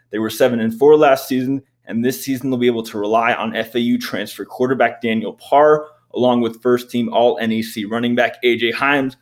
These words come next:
But Minutemen head coach Mark Whipple probably has one of his best teams ever. They have the return of starting quarterback Andrew Ford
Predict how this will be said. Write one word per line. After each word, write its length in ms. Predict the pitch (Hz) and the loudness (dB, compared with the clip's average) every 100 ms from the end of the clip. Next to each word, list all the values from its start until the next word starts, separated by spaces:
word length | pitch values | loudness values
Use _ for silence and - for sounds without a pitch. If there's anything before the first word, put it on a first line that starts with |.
| _ _ _ | _ _ _
But 420 | 156 151 - - - | 4 4 2 -6 -4
Minutemen 340 | 139 156 139 | 0 0 0
head 260 | 139 131 113 | -2 -6 -2
coach 220 | 127 123 | -2 -2
Mark 260 | 123 123 127 | -4 -4 -2
Whipple 380 | 123 123 127 | -4 -4 -6
probably 580 | - 131 123 139 123 143 | -6 0 2 2 0 -2
has 460 | 123 127 123 123 120 | -2 0 2 2 0
one 180 | 120 117 | -4 -4
of 100 | 113 | -6
his 160 | 120 | -8
best 320 | - 117 - | -4 -4 -4
teams 280 | - 127 123 | -8 -6 -2
ever. 440 | 147 151 117 101 _ _ _ _ | 0 0 -2 -6 _ _ _ _
They 80 | 110 | 0
have 160 | 131 127 | 2 2
the 80 | 127 | 2
return 400 | 120 156 147 - | 2 2 2 0
of 80 | |
starting 320 | - 123 110 113 | 0 0 0 -2
quarterback 480 | 127 127 117 117 - | -2 0 2 0 0
Andrew 320 | 120 120 113 | -2 -2 -6
Ford 380 | - 139 139 | -6 2 2